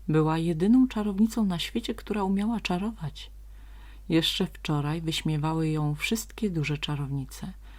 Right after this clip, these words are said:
a teraz została tylko ona. „Niech żyje noc Walpurgi!” wykrzykiwała malutka czarownica, aż się rozlegało na całym Bloksbergu.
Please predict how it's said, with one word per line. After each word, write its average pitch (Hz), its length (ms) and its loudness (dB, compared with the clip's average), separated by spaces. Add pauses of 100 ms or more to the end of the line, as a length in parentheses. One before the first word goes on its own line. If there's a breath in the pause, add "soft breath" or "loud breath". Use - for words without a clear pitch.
(380 loud breath)
a 269 80 0
teraz 196 400 -2
została 147 380 -4
tylko - 400 -10
ona. 135 360 -4 (1500)
„Niech 254 220 6
żyje 277 440 8
noc 262 320 8
Walpurgi!” 226 920 4 (120)
wykrzykiwała 147 800 -2
malutka 143 460 -2
czarownica, 139 760 -4 (800 loud breath)
aż 214 160 0
się 185 280 2
rozlegało 170 720 0
na 156 180 -4
całym 160 480 0
Bloksbergu. 135 1040 -4